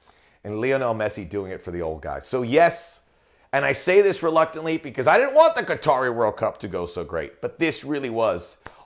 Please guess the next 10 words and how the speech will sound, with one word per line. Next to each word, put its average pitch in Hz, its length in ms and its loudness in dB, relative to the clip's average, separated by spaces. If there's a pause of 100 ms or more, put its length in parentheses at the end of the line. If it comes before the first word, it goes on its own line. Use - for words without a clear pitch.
(120)
on 196 240 8
the - 80 0
field, 110 580 -6 (360)
the 113 100 -2
best - 480 -2 (260)
World 110 320 -2
Cup - 440 -2 (340)
we 110 280 -6
have 92 260 -6
seen. - 320 -16